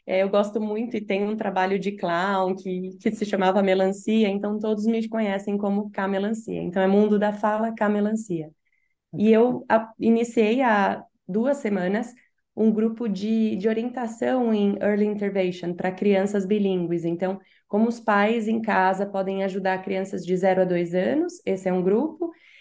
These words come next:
e tem um outro grupo às terças-feiras de crianças de dois a quatro anos. Se os pais tiverem interesse de, de entrar, vocês são super, super bem-vindos.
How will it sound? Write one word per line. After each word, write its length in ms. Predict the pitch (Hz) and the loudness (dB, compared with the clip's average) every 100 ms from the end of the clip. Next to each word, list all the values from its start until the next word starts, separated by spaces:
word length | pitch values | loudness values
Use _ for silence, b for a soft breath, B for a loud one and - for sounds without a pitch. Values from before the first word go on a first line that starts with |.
| B | B
e 260 | 202 208 214 | 0 2 2
tem 140 | 214 214 | 2 4
um 140 | 214 | 4
outro 280 | 208 214 214 | 2 2 0
grupo 300 | 196 214 214 | 2 0 0
às 120 | 202 | -4
terças-feiras 800 | 202 208 202 202 196 202 208 196 | -4 -6 -6 -2 2 4 4 0
de 100 | 190 | -4
crianças 480 | - 208 202 208 185 | -2 0 2 0 0
de 100 | 208 | 0
dois 520 | 190 196 202 220 220 - | 0 2 2 0 -2 -8
a 120 | 196 | -8
quatro 400 | 190 202 208 226 | -2 -2 0 0
anos. 420 | 170 156 156 156 _ b b b b | 2 0 -6 -12 _ b b b b
Se 180 | - | 0
os 100 | 220 | 0
pais 360 | 220 214 202 202 | 2 2 2 0
tiverem 460 | 214 190 190 196 196 | 0 4 4 2 0
interesse 520 | 202 190 190 202 190 | -2 -2 -2 -2 -6
de, 360 | 165 185 180 170 | -4 0 0 0
de 140 | 180 | 2
entrar, 540 | 180 180 170 175 202 | 2 2 2 2 2
vocês 340 | 214 - 202 190 | 0 -4 -6 -4
são 180 | 190 196 | -2 -2
super, 400 | - 226 220 208 | -2 -4 -2 -2
super 340 | 208 202 196 | -2 -4 -2
bem-vindos. 680 | 190 190 175 185 226 269 | 0 0 0 0 0 -2